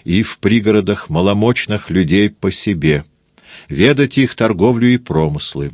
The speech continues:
и вместо того, чтобы прежде брали они деньги у иностранцев и на них работали, давать им ссуду из земской избы, то есть из городских сумм.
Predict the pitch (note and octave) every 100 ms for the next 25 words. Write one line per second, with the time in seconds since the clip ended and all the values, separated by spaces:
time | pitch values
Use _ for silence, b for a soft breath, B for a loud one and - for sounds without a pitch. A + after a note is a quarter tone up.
0 | _ B B B2+ A2 G2 A2+ - G#2+ G2
1 | G#2 G#2 - G2 F#2+ - G#2 G#2 E2 F2+
2 | E2 F#2 F2 E2+ E2 F2 D2+ F#2 D#2+ C#2
3 | D#2 D#2+ D#2 D#2 - - G3+ F#2+ D#2 -
4 | - - B F2+ D#2+ D#2 D2 - C#2+ C2
5 | G#2+ E3 A#2+ C#2+ - B B B B -
6 | D2 G#2 C#3+ D#3 D3 - - G#2 D3 C#3+
7 | D#3 D3 A2 G#2 D2 E2 A2+ A#2+ - C#3
8 | - D3 A2 D#2 F#2 F#2+ - _ _ _
9 | - C#2+ C2 - - D#2 C2 D2 D2 -
10 | - G#2 - - C#3+